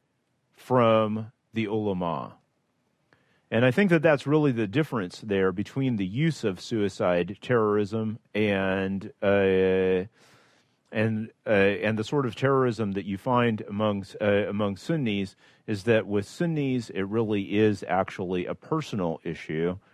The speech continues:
rather than a hierarchical issue. Among Shiites, apparently the decision was made at some particular time not to retaliate to these mass attacks w-, using suicide and revenge,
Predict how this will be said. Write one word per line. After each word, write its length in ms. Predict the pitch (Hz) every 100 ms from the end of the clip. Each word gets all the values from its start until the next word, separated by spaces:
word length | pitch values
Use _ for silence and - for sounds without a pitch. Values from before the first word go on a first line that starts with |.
| _ _ -
rather 420 | 101 101 110 104
than 580 | 92 101 92 92 92 98
a 80 | -
hierarchical 880 | - 120 104 98 104 110 90 - 58
issue. 400 | 78 - 67 55 - - _ _ _ _ _ _ _ _ _ _ _
Among 420 | - 123 135 139 139
Shiites, 760 | - 160 151 139 135 - - - _ _
apparently 760 | 104 139 135 135 127 120 117 104
the 120 | 104
decision 560 | 101 95 156 135 135
was 160 | 110 95
made 340 | 107 120 117
at 160 | 98 87
some 220 | - 147
particular 600 | 127 120 131 123 120 110
time 520 | 98 113 107 101 95 98 _ _ _ -
not 300 | 92 123 143 - -
to 100 | 101
retaliate 760 | 92 90 98 85 87 87 85
to 100 | -
these 240 | 95 92 90
mass 380 | 95 92 92 98
attacks 540 | - 90 82 82 -
w-, 180 | 101 98
using 440 | 110 107 104 95
suicide 600 | 87 - 92 - 90 85
and 220 | 85 90 85
revenge, 580 | 80 87 92 101 113